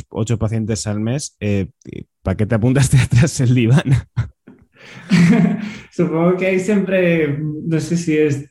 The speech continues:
Speaker 2: común de todos los psicólogos o no, pero bueno, hay la, como humanidad, ¿no? Tenemos la insatisfacción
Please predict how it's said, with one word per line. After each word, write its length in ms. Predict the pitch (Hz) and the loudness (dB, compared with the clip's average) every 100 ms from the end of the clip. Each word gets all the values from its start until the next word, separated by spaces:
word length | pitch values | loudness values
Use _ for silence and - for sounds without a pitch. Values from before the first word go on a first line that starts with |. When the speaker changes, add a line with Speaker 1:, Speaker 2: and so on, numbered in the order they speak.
| - | -8
Speaker 2:
común 320 | 156 143 143 | -2 2 4
de 80 | 135 | 2
todos 180 | 135 139 | 2 0
los 100 | 131 | 0
psicólogos 440 | 127 147 175 160 | -4 -2 0 0
o 40 | 139 | 0
no, 260 | 170 208 | 0 0
pero 200 | - 139 131 | -2 -4 -2
bueno, 300 | 143 131 131 | 0 -2 -4
hay 180 | 151 147 | -4 -2
la, 840 | 151 156 143 135 135 135 135 - - | 0 0 0 0 0 -2 -4 -8 -6
como 400 | 156 143 139 135 | -2 2 2 2
humanidad, 500 | 135 143 143 143 170 | 2 2 2 2 2
¿no? 120 | 170 | 0
Tenemos 280 | 170 151 160 | 0 -2 -2
la 120 | 160 | -2
insatisfacción 1200 | 147 131 143 143 139 131 131 143 135 131 127 131 | -2 -2 -2 -2 -2 -4 0 0 4 4 6 4